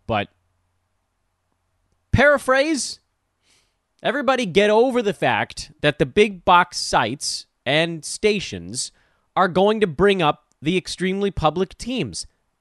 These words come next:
That's how they get people to watch it. You don't also have to do it.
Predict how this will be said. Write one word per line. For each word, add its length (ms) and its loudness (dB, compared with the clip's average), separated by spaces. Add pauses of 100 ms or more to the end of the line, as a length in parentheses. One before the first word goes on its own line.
That's 280 0
how 100 -4
they 100 -2
get 220 -6
people 260 -8
to 80 -4
watch 400 -4
it. 60 -18 (3250)
You 260 0
don't 200 0
also 300 -2
have 240 -2
to 80 -6
do 220 -4
it. 120 -8